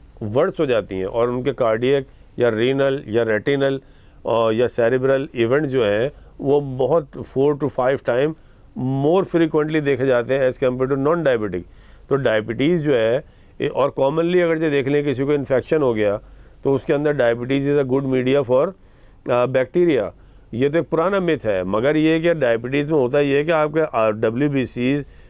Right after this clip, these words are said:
जो chemotactic factor कहते हैं कि the ability of डब्ल्यूबीसीज़ to reach the site of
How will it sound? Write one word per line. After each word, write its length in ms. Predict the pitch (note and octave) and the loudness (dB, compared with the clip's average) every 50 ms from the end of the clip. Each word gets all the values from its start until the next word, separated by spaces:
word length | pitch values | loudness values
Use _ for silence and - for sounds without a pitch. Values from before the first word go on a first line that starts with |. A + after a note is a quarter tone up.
| - - - | -20 -8 -4
जो 140 | C3 C#3 - - C#3+ | -4 -4 -2 -2 -2
chemotactic 560 | D3 E3 F3 F3+ C#3+ F3 D#3 - - E3+ D#3 | 0 0 0 0 0 0 -2 -2 -2 -4 -4
factor 400 | - - C#3 B2 - - D3 C3+ | -2 -2 -2 -2 0 -4 -4 -2
कहते 320 | C3+ A#2+ A2 F#2 A#2 A#2+ | -2 -2 -2 0 -2 -2
हैं 220 | B2+ C#3 D3 C#3+ C3+ | 0 0 0 0 -2
कि 100 | C3 C#3 - - - - - - - - B2 | -4 -6 -6 -12 -20 -20 -20 -20 -14 -8 -4
the 100 | C3 C#3+ | -4 -2
ability 640 | - B2+ A#2 B2 C3 C#3+ D3+ D#3 D3+ E3 E3 - - | 0 0 0 0 0 0 0 0 2 0 0 2 2
of 240 | C3+ C#3+ C#3+ C3+ B2 | 0 0 0 0 -2
डब्ल्यूबीसीज़ 720 | A#2+ A#2 C3 D3+ D3+ C#3+ C#3 C3 A#2+ - - D3 C#3 - - C#3 | -2 0 0 0 0 2 0 0 -2 -2 -2 -4 -4 -2 -2 -2
to 80 | B2+ | 0
reach 240 | A#2 B2+ D3 D3 C#3+ | 0 0 0 0 -2
the 120 | C#3 - | -2 -2
site 300 | - A#2 C#3+ D#3 E3 C#3+ | 0 -2 0 0 0 -2
of 40 | A2+ | -2